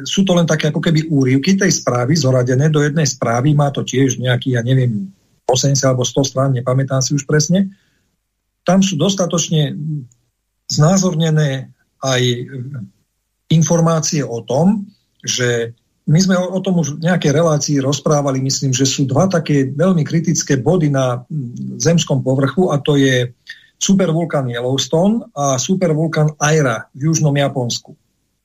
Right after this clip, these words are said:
Oni sú od seba desať, dvanásť tisíc kilometrov vzdialené,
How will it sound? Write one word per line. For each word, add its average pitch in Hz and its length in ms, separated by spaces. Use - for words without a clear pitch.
Oni 220 160
sú 156 160
od 151 80
seba 143 240
desať, 139 320
dvanásť 147 400
tisíc 156 240
kilometrov 151 560
vzdialené, 131 720